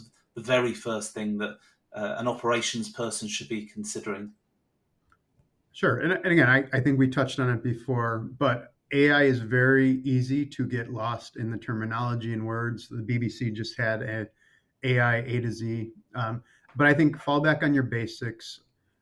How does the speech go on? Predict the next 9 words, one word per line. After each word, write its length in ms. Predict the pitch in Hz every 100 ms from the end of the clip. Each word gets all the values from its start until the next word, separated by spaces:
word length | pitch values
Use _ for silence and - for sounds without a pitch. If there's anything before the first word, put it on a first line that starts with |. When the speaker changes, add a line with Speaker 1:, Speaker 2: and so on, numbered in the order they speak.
| _
Speaker 2:
str-, 300 | - 131 127
strategy 880 | - - 120 123 135 131 139 135 131 _ _ _ -
and 520 | 117 113 110 113 107 - _
your 140 | 117
project 520 | 113 123 117 113 117 117
management, 680 | 107 113 123 147 139 131 - _ -
like 220 | 131 131
any 280 | 143 151 147
other 500 | 147 131 127 123 123